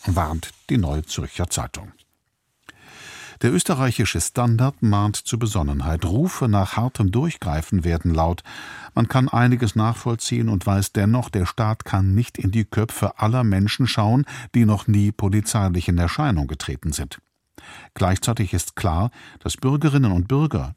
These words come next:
ebenso wie Polizisten und Polizistinnen vor solchen Angriffen geschützt werden müssen. In dieser aufgeheizten Stimmung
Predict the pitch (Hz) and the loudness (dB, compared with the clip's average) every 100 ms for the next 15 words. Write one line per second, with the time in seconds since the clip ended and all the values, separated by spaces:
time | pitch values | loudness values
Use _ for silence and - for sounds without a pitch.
0 | - - 185 147 95 73 73 65 - - | -8 -2 0 0 -2 -2 -4 -8 -8 -4
1 | 85 80 - 127 - 131 120 127 - 135 | -2 -2 -2 -4 0 2 2 2 -2 -2
2 | 127 - 117 - 110 104 101 - - - | 0 2 0 2 2 4 0 -8 -20 -14
3 | - 98 98 113 - 113 113 - 85 82 | -2 2 2 2 4 4 2 0 0 0
4 | 90 - 107 120 - 101 - - 65 58 | -2 0 0 2 0 -2 -4 -4 -8 -6
5 | 60 - - - _ _ - - - - | -8 -10 -12 -16 _ _ -20 -20 -18 -6
6 | - 110 110 113 135 - 110 101 - 101 | 2 4 4 2 0 0 2 2 0 -2
7 | 92 110 104 101 | 0 2 4 2